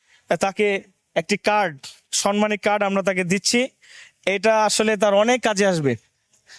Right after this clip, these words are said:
তার য-, যখন কখনো যদি আপ-, তার রক্তের প্রয়োজন হয়, সে এই কার্ড দেখালে সে ফ্রিতে এই কোয়ান্টাম ফাউন্ডেশন থেকে সে রক্ত পাবে, তার পরিবারের জন্য সে এখান থেকে রক্ত পাবে। এবং আসলে রক্ত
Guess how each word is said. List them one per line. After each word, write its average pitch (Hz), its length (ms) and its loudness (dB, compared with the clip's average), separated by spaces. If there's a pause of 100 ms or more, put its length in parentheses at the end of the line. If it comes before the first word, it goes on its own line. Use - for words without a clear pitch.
(100)
তার 208 280 0 (200)
য-, 208 240 2
যখন 208 400 0
কখনো 226 300 2
যদি 208 320 2
আপ-, 190 120 0
তার 196 160 0
রক্তের 190 300 0
প্রয়োজন 208 300 2
হয়, 214 320 0 (340)
সে - 180 0 (100)
এই 220 60 0
কার্ড 202 260 -2
দেখালে 214 460 0
সে 220 160 0
ফ্রিতে 214 520 0 (280)
এই 185 100 -2
কোয়ান্টাম 214 420 0
ফাউন্ডেশন 190 380 2
থেকে 214 160 0
সে 220 120 0
রক্ত 185 220 -2
পাবে, 147 260 -2 (560)
তার 196 180 0
পরিবারের 226 560 2
জন্য 214 320 4
সে 220 220 0
এখান 202 200 0
থেকে 196 160 0
রক্ত 196 200 0
পাবে। 208 400 0 (440)
এবং 226 320 0
আসলে 226 340 2
রক্ত 214 340 0